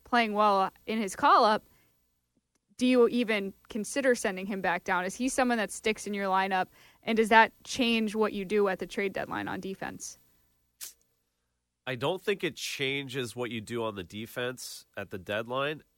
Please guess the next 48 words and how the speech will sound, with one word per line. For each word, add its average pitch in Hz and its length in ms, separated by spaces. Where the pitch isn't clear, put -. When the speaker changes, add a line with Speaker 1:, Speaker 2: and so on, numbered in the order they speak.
Speaker 2:
I 98 120
think 110 720
the 110 840
idea 107 540
whether 110 280
he 104 200
goes 98 400
back 104 340
down 107 260
to 107 60
the 98 100
minors 101 480
could 113 400
change 95 800
depending 104 460
on 90 120
what 92 160
they 95 120
do 85 160
at 82 80
the 80 80
deadline, 69 400
if 85 120
that 107 160
makes 95 200
sense. - 380
Speaker 1:
Yeah, 311 140
it 233 80
Speaker 2:
So - 60
Speaker 1:
does, 269 100
Speaker 2:
I 143 60
don't, 156 140
Speaker 1:
because - 140
Speaker 2:
I 285 40
Speaker 1:
he's 285 140
the 254 200
easy 240 240
option 214 380
to 214 80
send 208 260
down 190 220
'cause 208 160
he 220 180
doesn't 208 240
have 196 140
to 202 80
get 185 120
waived. - 380